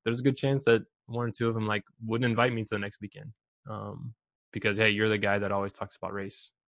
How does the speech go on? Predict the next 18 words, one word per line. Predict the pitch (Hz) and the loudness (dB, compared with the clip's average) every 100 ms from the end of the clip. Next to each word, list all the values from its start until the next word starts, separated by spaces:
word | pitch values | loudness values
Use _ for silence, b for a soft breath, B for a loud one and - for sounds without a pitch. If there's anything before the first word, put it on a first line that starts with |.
| _ 104 | _ -18
Um, | 104 101 131 120 _ _ _ _ _ | -16 -16 -16 -18 _ _ _ _ _
but, | 98 95 - _ _ _ _ _ - | -6 -6 -8 _ _ _ _ _ -2
you | 123 | 0
know, | 117 - _ _ - | 0 -2 _ _ 2
that's, | 139 139 | 4 8
that's | 143 143 | 8 10
the | |
other | 139 | 8
advantage | 131 113 113 113 | 8 4 2 0
is | 104 117 | 0 2
I | |
have, | 120 117 - | 2 2 0
I | 117 | -2
can | 117 113 | 0 2
go | 113 | 2
find | 120 110 | 2 0
other | 110 | 0
friends, | 104 101 104 117 | -2 -4 -6 -10